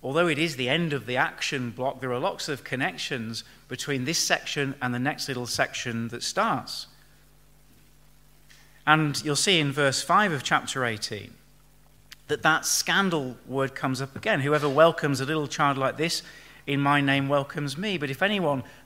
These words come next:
causes one of these little ones to believe in me to sin," there's the word, It'll be better for him to have a large millstone hung around his neck and to be drowned in the depths of the sea.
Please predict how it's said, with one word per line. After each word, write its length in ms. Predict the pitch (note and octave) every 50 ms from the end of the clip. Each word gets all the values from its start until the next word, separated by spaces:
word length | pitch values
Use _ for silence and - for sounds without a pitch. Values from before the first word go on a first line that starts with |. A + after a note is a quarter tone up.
| - -
causes 680 | - - - G3 A3+ C4 B3+ G#3+ D3 C3+ B2 A2+ A2 A#2
one 140 | C#3+ D3+ D3+
of 60 | C#3
these 180 | D3 C#3+ C3+
little 220 | C#3+ D3 C#3+ C#3+ C3
ones 260 | B2+ C3 B2+ B2 A#2+
to 100 | - -
believe 220 | A#2+ C#3+ C#3 C3+ B2+
in 120 | C3 B2
me 120 | B2+ B2+ A#2+
to 140 | - - A#2
sin," 520 | - - - - - A#3 A3+ E3 A2+ A2
there's 260 | A2 D#3 F3 F3 D3
the 100 | - D3+
word, 520 | B2 A2+ D3+ G3 G3+ C#3+ A2+ G2 A2 B2 - - - - - _ - _ _ _ _ - _ - _ _ _ _ _ _ _ _ _ _ - _ _ _ -
It'll 160 | E3 D#3+ D#3
be 120 | C#3+ D3
better 360 | C3 C3+ F3+ E3+ - - D#3 C#3
for 120 | - C#3+
him 120 | C#3 B2+ B2
to 80 | -
have 80 | C3+ A#2+
a 80 | B2 A#2+
large 460 | B2+ C#3 D3+ D#3+ D#3 D3+ C#3 - -
millstone 580 | D3 C#3+ D3 D3+ D3 - - - C#3+ C3 A#2+
hung 180 | A2+ B2 C3+ C3
around 260 | B2 A#2+ B2 A#2+ A2+
his 160 | G#2+ G#2 G2+
neck 300 | B2 C3 C#3+ D#3 D3 -
and 100 | - A#2+
to 60 | A2 G#2+
be 120 | - G#2
drowned 380 | G2 - B2 B2 A#2+ A#2+ A#2 A2+
in 80 | G#2
the 80 | G#2 G2+
depths 360 | - A#2 A#2 - - - -
of 80 | A2 G#2
the 100 | A2 G2
sea. 380 | - - - - - - -